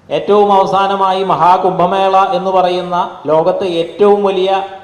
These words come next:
മനുഷ്യ സംഗമം, ആ സംഗമം നടക്കുന്നത് മറ്റൊന്നിൻ്റെയും പേരിൽ, നമുക്ക് കലാ സാംസ്കാരിക സംഗമങ്ങൾ,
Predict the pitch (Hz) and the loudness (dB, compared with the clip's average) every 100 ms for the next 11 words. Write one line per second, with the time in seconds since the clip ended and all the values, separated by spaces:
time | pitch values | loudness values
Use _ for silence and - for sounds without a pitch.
0 | - - _ 160 170 165 190 170 151 123 | -20 -20 _ -6 -4 -2 -2 0 -2 -6
1 | 98 - - - - _ _ _ _ _ | -8 -12 -20 -20 -20 _ _ _ _ _
2 | _ _ _ _ _ - 143 180 170 175 | _ _ _ _ _ -2 0 2 0 0
3 | 190 190 185 185 180 185 190 170 165 180 | 0 0 0 -2 -2 -2 0 -2 -2 -2
4 | 175 185 196 196 190 175 160 139 147 151 | -4 -2 0 0 0 -2 -2 -6 -6 -4
5 | 147 151 160 151 - 156 156 160 156 160 | 0 0 0 -4 -4 -4 -2 -4 -4 -4
6 | 160 156 | -4 -4